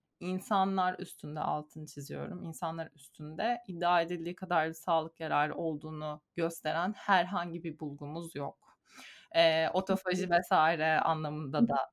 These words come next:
Speaker 1: yok. E,
Speaker 2: Yıkılıyorum. <laughs> Bir
Speaker 1: evet.
Speaker 2: bu tarafa, bir bu tarafa yıkıldım
Speaker 1: Yani
Speaker 2: gerçekten.
Speaker 1: yok, hani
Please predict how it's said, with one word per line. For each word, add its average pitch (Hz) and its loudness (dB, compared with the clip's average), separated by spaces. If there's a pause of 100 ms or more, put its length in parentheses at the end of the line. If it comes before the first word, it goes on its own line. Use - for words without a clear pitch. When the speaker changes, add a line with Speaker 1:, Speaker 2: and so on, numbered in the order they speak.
Speaker 1:
yok. - -2 (340)
E, 185 12
Speaker 2:
Yıkılıyorum. 226 10
<laughs> 311 4
Bir 262 12
Speaker 1:
evet. 233 12
Speaker 2:
bu 269 8
tarafa, 285 12
bir 262 8
bu - -2
tarafa 240 12
yıkıldım 226 6
Speaker 1:
Yani 277 12
Speaker 2:
gerçekten. 233 4 (200)
Speaker 1:
yok, 233 8
hani 196 4